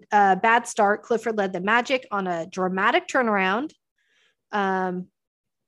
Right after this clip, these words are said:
and then in April of two thousand nineteen, Orlando defeated the Celtics to clinch their first playoff berth since two thousand eleven, two thousand twelve. Um, the win also clinched the Magic's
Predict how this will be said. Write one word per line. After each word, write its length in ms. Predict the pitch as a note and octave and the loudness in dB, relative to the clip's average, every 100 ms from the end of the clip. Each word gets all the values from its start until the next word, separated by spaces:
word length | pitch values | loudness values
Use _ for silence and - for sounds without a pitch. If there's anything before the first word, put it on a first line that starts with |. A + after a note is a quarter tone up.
| _ _ _ _ _ - - | _ _ _ _ _ -20 -6
and 180 | A3+ A3+ | -4 0
then 360 | A3 G#3+ A3 G#3+ | 2 2 2 0
in 240 | A3 G#3+ | -4 -2
April 360 | A#3+ B3 C4+ C4+ | -2 -2 -2 -4
of 100 | B3+ | -4
two 100 | B3+ | -4
thousand 220 | A3+ A3+ | -2 -2
nineteen, 400 | G#3+ G3+ - A3+ | -2 -4 -6 -4
Orlando 380 | A3 F#3+ F#3+ G3 | -4 -4 -4 -4
defeated 540 | F#3 - D4+ F4 F4+ | -6 -8 -2 2 2
the 80 | E4 | 0
Celtics 640 | - B3+ A#3+ B3 A3+ A3+ | 0 2 2 0 -4 -6
to 80 | - | -12
clinch 360 | F3+ A#3 G#3+ - | -6 -2 -4 -4
their 140 | F#3 | -6
first 440 | - B3+ D4+ - - | 0 2 2 0 -2
playoff 400 | A#3+ A#3 A3 - | 2 4 2 -2
berth 300 | G#3+ G#3 G#3+ | -2 -2 -6
since 640 | - - G#3 G#3+ - - _ _ _ _ _ - | -12 -4 -4 -6 -18 -20 _ _ _ _ _ -12
two 160 | C4+ | -10
thousand 420 | C4 A#3+ A#3+ A3+ | 2 4 4 2
eleven, 420 | G#3+ G3 G3+ G#3+ G#3 | -2 0 0 0 -6
two 140 | F#3+ | -8
thousand 320 | F3+ F3 F#3 | -8 -6 -8
twelve. 600 | - C4+ C4 B3 A#3+ B3 - _ _ _ _ _ - | -2 4 6 8 6 2 -12 _ _ _ _ _ -2
Um, 260 | G3+ G3 | 0 2
the 100 | G3 | 0
win 320 | G#3 A3 A3+ | 2 0 0
also 400 | - C#4 D4+ E4+ | 0 2 2 -2
clinched 380 | - C4 A#3+ - | -2 -4 -4 -4
the 60 | A3 | -2
Magic's 500 | G#3 G3+ F#3+ - | 0 -2 -6 -10